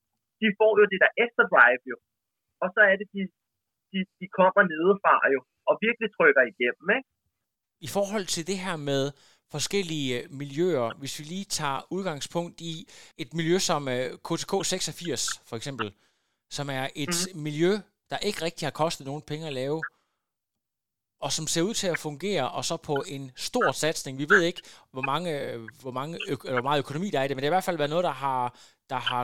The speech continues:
Speaker 2: kostet en masse ressourcer at producere. Kan du lige prøve at lave en, en sammenligning med de to, for eksempel?
Speaker 1: Jo, øhm, altså, øh, det, det, der er, er vigtigt at, at fokusere på, i hvert fald i, omkring K T K,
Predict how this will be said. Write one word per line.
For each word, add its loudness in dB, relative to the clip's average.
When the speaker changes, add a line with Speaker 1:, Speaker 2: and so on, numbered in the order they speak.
Speaker 2:
kostet 0
en -8
masse -2
ressourcer -2
at -4
producere. 2
Kan -2
du 2
lige -6
prøve 4
at 0
lave 2
en, -8
en -8
sammenligning -2
med -6
de -12
to, -2
for -2
eksempel? -10
Speaker 1:
Jo, 12
øhm, 4
altså, 8
øh, 4
det, 8
det, 8
der 10
er, 6
er 2
vigtigt -4
at, 4
at 0
fokusere 0
på, -2
i -8
hvert 8
fald 2
i, 0
omkring 0
K -8
T -20
K, 6